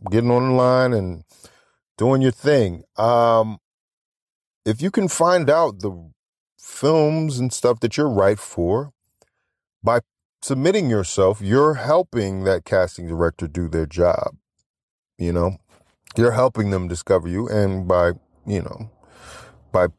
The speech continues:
product, a byproduct of that is that you get an opportunity that you wouldn't have gotten otherwise. Um, I would say right now is a, it's not a hard time to get an agent, but like I said before, it's about heat.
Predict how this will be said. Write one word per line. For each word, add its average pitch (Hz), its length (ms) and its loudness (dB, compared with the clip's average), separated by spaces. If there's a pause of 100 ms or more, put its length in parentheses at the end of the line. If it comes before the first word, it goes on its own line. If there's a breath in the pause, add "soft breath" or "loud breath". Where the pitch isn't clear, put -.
(200)
product, 110 600 0
a 98 120 -6
byproduct 92 720 -2
of 85 120 -8
that 90 300 -2
is 98 680 -2
that 87 360 -2
you 107 340 2
get 98 180 0
an 90 100 0
opportunity 85 800 -4
that 82 240 -6
you 90 80 -6
wouldn't 82 240 -2
have 76 100 -4
gotten 80 280 0
otherwise. - 800 -8 (640 soft breath)
Um, 104 500 2 (380)
I 113 100 2
would 113 140 0
say 131 140 2
right 117 220 2
now 113 200 2
is 101 80 -2
a, 95 100 2 (800 loud breath)
it's 110 160 -10
not 143 160 2
a 123 80 2
hard 113 360 2
time 139 260 0
to 139 60 -6
get 139 140 -4
an 135 120 -6
agent, 143 380 -6
but 92 140 2
like 98 180 0
I 92 80 2
said 90 300 0
before, 90 480 0
it's 90 220 -8
about 85 380 0 (880 loud breath)
heat. - 600 -2